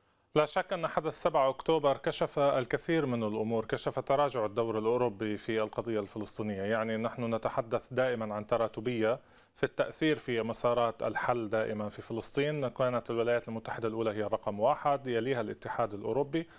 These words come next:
ثم القوى الإقليمية وتحديدًا المنطقة العربية ومن ضمنها تركيا وإيران، وأخيرًا يأتي دور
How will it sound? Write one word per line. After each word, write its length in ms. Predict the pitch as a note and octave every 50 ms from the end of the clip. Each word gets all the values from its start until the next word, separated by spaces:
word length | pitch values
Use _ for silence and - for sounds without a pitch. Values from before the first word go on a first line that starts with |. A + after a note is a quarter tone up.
| - - - _ _
ثم 320 | - - F#3+ F#3+ F#3 D#3+ C#3+
القوى 600 | B2 A#2+ - A#2+ A#2+ A#2+ - D3+ D3+ D3 B2+ A#2+
الإقليمية 520 | A#2+ B2 - - C3 B2+ C3 C3+ C3 A#2+
وتحديدًا 720 | A2+ A2 - A2 - B2 B2+ A2+ A#2 A2+ A2 A2+ A2+ A#2 A2
المنطقة 520 | A2 A2+ A#2 A#2+ - - - - A2 A2
العربية 420 | G#2+ G#2 G2+ G#2 G#2+ G#2 A#2 B2
ومن 240 | B2 A2 G#2+ A2 G#2+
ضمنها 280 | G#2+ A#2 A#2 G#2 G#2 G2+
تركيا 500 | - - A#2+ - - - A#2 A2 G#2+ G#2
وإيران، 800 | G2+ G2+ G2+ G2+ G2 G2+ - A2 G#2+ A2 B2+ D#3 F3 F3+ F3+ - - - - - - _ _ -
وأخيرًا 640 | C3+ D#3 F3+ G3 F3+ - - G3+ G3 F#3+ E3 C#3+
يأتي 520 | C3 B2+ C3 C#3 C3+ - - C#3 B2+ B2+ B2
دور 400 | - B2 A2 C3+ C3+ C#3+ C3+